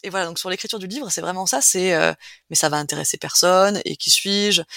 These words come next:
Euh, oui, j'ai envie de transmettre, mais en fait, euh, euh, je suis pas en train de dire aux gens, faites comme ci, faites comme ça. » C'est juste, euh, voilà ce que moi j'ai vécu, avec mes propres doutes, avec mes propres failles, donc oser s'exposer.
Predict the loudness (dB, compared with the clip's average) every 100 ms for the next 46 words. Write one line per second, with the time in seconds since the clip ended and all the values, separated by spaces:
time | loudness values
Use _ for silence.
0 | -16 -14 -4 -2 0 -2 -4 -4 -4 -4
1 | -2 2 2 2 0 -2 -2 0 0 0
2 | -2 -4 -6 -4 -4 -4 -4 -4 -6 -8
3 | -10 -14 -16 -12 -6 -4 0 0 2 0
4 | 0 -2 -2 -2 -2 -6 -8 -4 -2 -2
5 | -4 -4 -2 2 2 0 -4 -2 0 0
6 | -4 -8 _ _ _ _ 0 2 2 -2
7 | -4 -2 -4 -6 -8 -6 -4 -2 -4 _
8 | _ _ _ -2 0 0 -2 -6 -6 -6
9 | -8 -6 -6 -8 -12 -10 -10 -8 -2 0
10 | 0 -6 -6 -4 -2 0 0 -2 -2 -2
11 | -2 -4